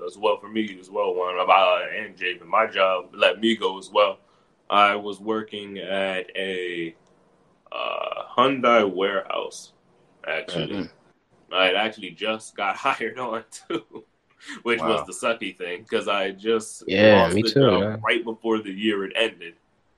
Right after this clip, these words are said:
Speaker 2: Yeah.
Speaker 1: And so then, and just like you as
Speaker 2: Interesting.
Speaker 1: well, Javen, right when I lost my job, uh, the week of that,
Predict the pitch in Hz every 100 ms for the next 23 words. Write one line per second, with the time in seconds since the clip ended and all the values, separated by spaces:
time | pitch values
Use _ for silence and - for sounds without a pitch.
0 | _ - 80 78 73 73 - 107 98 101
1 | 95 92 92 - 107 110 107 123 123 120
2 | 117 143 123 143 143 110 117 113 104 123
3 | 135 113 120 120 113 107 107 117 120 110
4 | 104 98 101 98 110 123 _ - 101 98
5 | 92 _ _ 98 92 104 139 147 - 131
6 | 104 - 82 80